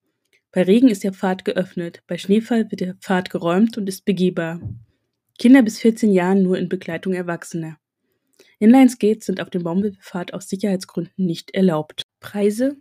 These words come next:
für zwanzig zwanzig. Der Eintritt für den Baumwipfelpfad beträgt für Erwachsene elf Euro,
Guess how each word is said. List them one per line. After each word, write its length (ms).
für 200
zwanzig 460
zwanzig. 600
Der 140
Eintritt 400
für 140
den 140
Baumwipfelpfad 800
beträgt 400
für 80
Erwachsene 500
elf 260
Euro, 460